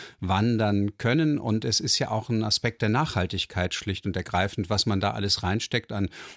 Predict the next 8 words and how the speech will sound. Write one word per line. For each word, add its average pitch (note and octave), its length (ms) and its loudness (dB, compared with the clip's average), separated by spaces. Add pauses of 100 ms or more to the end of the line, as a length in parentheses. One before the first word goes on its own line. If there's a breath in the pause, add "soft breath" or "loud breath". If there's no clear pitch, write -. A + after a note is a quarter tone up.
Hirnschmalz, C3+ 600 2
aber A2 200 0
auch - 220 -2 (120)
schlicht - 320 0
an A2+ 280 0
Material, A2 880 0
was - 300 -2
ja G#2 320 0